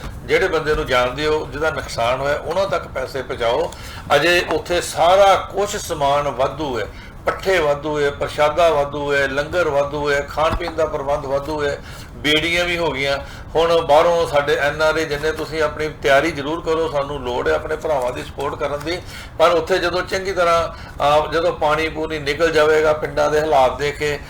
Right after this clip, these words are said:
ਫਿਰ ਆਪਾਂ ਸਾਰੇ ਜਣੇ ਦੇਖ ਲਿਓ ਕਿ ਫਲਾਣੇ ਪਿੰਡ ਦੇ ਵਿੱਚ ਇੰਨੇ ਘਰਾਂ ਦਾ ਡੈਮੇਜ, ਉਹ ਸਾਰੇ ਵੰਡੇ ਜਾਣਗੇ। ਸੋ ਅਸੀਂ ਪ੍ਰਮਾਤਮਾ ਅੱਗੇ ਅਰਦਾਸ ਕਰਦੇ ਹਾਂ ਕਿ ਛੇਤੀ ਤੋਂ ਛੇਤੀ ਸਾਡਾ ਪੰਜਾਬ ਜਿਹੜਾ ਫਿਰ ਉਸੇ ਤਰ੍ਹਾਂ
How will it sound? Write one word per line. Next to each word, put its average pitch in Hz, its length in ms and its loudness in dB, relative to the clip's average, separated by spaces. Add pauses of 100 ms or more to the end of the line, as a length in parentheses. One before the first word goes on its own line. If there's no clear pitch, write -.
(200)
ਫਿਰ 190 160 2
ਆਪਾਂ 180 260 2
ਸਾਰੇ 156 260 4
ਜਣੇ 156 220 -2
ਦੇਖ 131 240 -2
ਲਿਓ 147 200 0
ਕਿ 147 220 -8 (380)
ਫਲਾਣੇ 143 280 4
ਪਿੰਡ 143 260 -4
ਦੇ 143 120 -2
ਵਿੱਚ 143 200 -4
ਇੰਨੇ 139 280 -2
ਘਰਾਂ 139 260 0
ਦਾ 131 120 0
ਡੈਮੇਜ, 131 360 -2
ਉਹ 160 160 -2
ਸਾਰੇ 127 440 0
ਵੰਡੇ 117 480 -4
ਜਾਣਗੇ। 151 460 -2 (340)
ਸੋ 131 380 0
ਅਸੀਂ 143 280 -4 (140)
ਪ੍ਰਮਾਤਮਾ 139 640 0
ਅੱਗੇ 131 220 -4
ਅਰਦਾਸ 117 340 0
ਕਰਦੇ 123 320 -4
ਹਾਂ 131 120 -2
ਕਿ 127 180 -8
ਛੇਤੀ 123 360 -8
ਤੋਂ 135 140 -6
ਛੇਤੀ 120 440 -8 (340)
ਸਾਡਾ 127 220 2
ਪੰਜਾਬ 117 440 -2
ਜਿਹੜਾ 120 400 -2 (360)
ਫਿਰ 156 200 6
ਉਸੇ 151 420 0
ਤਰ੍ਹਾਂ 127 360 0